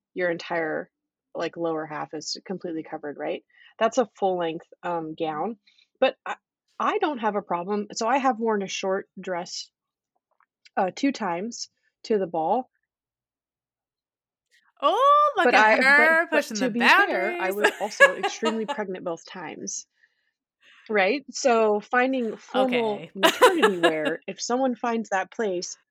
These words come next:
Speaker 1: please let me know because
Speaker 2: Yes.
Speaker 1: I wanna know that that place exists, right? But,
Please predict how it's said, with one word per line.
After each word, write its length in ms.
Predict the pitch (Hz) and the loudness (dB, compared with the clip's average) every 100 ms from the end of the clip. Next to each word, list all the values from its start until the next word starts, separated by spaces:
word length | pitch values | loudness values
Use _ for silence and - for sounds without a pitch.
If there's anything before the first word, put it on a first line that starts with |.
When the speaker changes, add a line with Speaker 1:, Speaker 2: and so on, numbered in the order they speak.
| - | -8
Speaker 1:
please 340 | - 294 330 | 0 2 2
let 140 | 220 190 | 0 0
me 100 | 165 | -2
know 400 | 160 156 196 - | 0 -2 -4 -6
because 640 | 202 196 214 190 185 175 - | -10 -4 0 0 -2 -6 -14
Speaker 2:
Yes. 160 | _ _ _ - | _ _ _ 0
Speaker 1:
I 160 | 233 | 0
wanna 200 | 262 220 | 2 0
know 160 | 202 185 | -2 -4
that 80 | 180 | -6
that 160 | 175 | -10
place 220 | 202 175 156 | -10 -10 -12
exists, 500 | 165 165 - - - | -10 -10 -8 -10 -8
right? 300 | 156 208 - _ _ _ _ _ | -6 -6 -6 _ _ _ _ _
But, 380 | 202 208 196 190 | -2 4 4 2